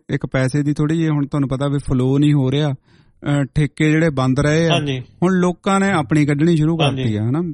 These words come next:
Speaker 1: ਸੋ ਇਸ ਕਰਕੇ, ਅਹ, ਜਿਹੜਾ ਉਹ ਦੂਸਰੇ ਨਸ਼ੇ ਸੀਗੇ, ਉਹਨਾਂ ਦੀ ਸਪਲਾਈ ਜਿਹੜੀ ਆ, ਕਹਿੰਦੇ ਵੀ ਉਹ ਘੱਟ ਹੈ।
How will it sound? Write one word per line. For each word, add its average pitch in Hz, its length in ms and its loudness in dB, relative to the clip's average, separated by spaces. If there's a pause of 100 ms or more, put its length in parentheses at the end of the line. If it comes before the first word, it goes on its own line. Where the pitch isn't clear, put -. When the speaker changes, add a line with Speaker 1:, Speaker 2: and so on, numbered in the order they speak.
Speaker 1:
ਸੋ 190 220 -2
ਇਸ 180 160 0
ਕਰਕੇ, 196 680 -2 (340)
ਅਹ, 165 300 0
ਜਿਹੜਾ 165 300 -2
ਉਹ 196 320 -2
ਦੂਸਰੇ 147 500 0
ਨਸ਼ੇ 165 340 0
ਸੀਗੇ, 156 220 -2
ਉਹਨਾਂ 175 320 -2
ਦੀ 196 100 0
ਸਪਲਾਈ 151 460 0
ਜਿਹੜੀ 165 220 0
ਆ, 160 140 0
ਕਹਿੰਦੇ 151 240 -2
ਵੀ 160 260 -2 (460)
ਉਹ 165 160 -4 (120)
ਘੱਟ 151 200 -8
ਹੈ। 110 120 -4